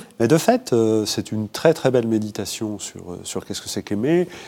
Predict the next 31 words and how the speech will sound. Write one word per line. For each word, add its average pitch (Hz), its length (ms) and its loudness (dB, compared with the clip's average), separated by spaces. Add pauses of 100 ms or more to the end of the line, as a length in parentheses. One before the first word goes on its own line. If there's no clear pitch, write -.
(200)
Sans 117 280 2
amour, 113 300 6
on 104 60 2
ne 95 40 -4
vit 98 160 -6
pas. 156 340 6
Qu'est-ce - 220 -4
que - 80 -6
c'est 104 180 0
qu'aimer ? 139 440 2
Et 120 60 4
puis - 160 -2
l'amour, 110 360 2
c'est - 160 -4
la 98 140 -2 (500)
qualité, 107 500 2
enfin, 110 140 0
l'é-, 95 160 -2
l'élément 113 420 0
qui, 101 240 -10
qui - 160 -8
va 101 140 2
demeurer, 127 500 4
qui - 140 -12
va 95 160 -6
nous 95 160 -6
faire 92 380 4
participer 120 600 0
déjà 104 280 -2
à 101 40 -2
l'éternité. 95 600 -6